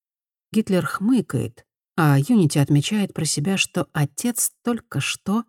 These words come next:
впервые назвал Гитлера «мой фюрер», «мой вождь».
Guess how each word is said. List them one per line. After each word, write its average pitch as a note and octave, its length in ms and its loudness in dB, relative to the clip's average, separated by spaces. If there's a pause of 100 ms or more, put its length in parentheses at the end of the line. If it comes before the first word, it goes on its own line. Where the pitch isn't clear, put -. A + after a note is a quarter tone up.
(300)
впервые E3+ 540 2
назвал C#3+ 440 2
Гитлера F3 600 -2 (440)
«мой D3 280 4
фюрер», - 580 -10 (480)
«мой B2 240 4
вождь». D#3+ 500 -6